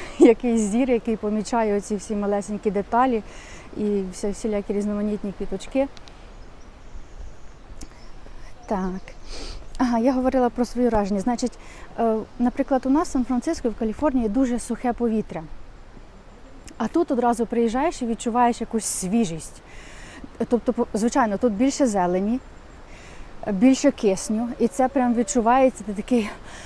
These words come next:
вдихаєш такий на повні груди і немає цієї пилюки, яка в нас, е, в Сан-Франківську. І як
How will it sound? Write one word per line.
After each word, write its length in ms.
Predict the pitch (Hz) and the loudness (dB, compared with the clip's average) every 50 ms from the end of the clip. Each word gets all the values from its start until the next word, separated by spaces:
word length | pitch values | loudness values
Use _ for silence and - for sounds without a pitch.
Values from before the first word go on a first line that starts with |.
| - - - - - - - - - - - - | -16 -16 -16 -16 -18 -18 -18 -18 -18 -16 -4 -2
вдихаєш 560 | 202 190 240 220 - 254 254 240 233 240 - | 4 4 4 4 6 6 6 6 6 4 2
такий 240 | - 240 - - 240 | 0 -2 2 2 4
на 100 | 220 226 | 4 4
повні 320 | 214 - 254 254 247 247 240 | 4 4 4 6 6 6 6
груди 360 | 190 226 254 302 285 233 240 | 6 6 6 6 6 6 6
і 60 | 233 | 4
немає 420 | 226 226 226 233 233 220 214 202 202 | 4 4 4 4 2 2 2 0 0
цієї 320 | - - 220 208 208 208 | 0 0 2 4 4 2
пилюки, 540 | 196 - 254 254 247 254 233 - - 208 185 - - - - - | 4 6 8 8 8 8 6 4 0 -6 -6 -6 -10 -12 -6 -6
яка 260 | 190 180 - - 202 | -6 -4 0 0 0
в 80 | 190 | 2
нас, 480 | 202 202 190 185 185 165 - - - - | 2 0 0 -2 -4 -6 -8 -8 -4 -4
е, 300 | 196 175 175 175 170 170 170 175 | -2 -2 -2 -2 -4 -4 -6 -8
в 20 | 170 | -8
Сан-Франківську. 840 | - - 196 - - 190 208 220 - 233 220 190 - - - 175 170 - - - - - - - - - - - - - - - | -6 -4 -4 -4 -2 -2 -2 -2 0 0 0 0 -2 -6 -8 -8 -8 -8 -10 -12 -14 -14 -12 -12 -10 -4 -2 -2 -2 -2 -2 2
І 360 | - 226 240 240 233 233 220 | 4 4 6 6 6 4 6
як 180 | 214 262 285 302 | 6 6 6 6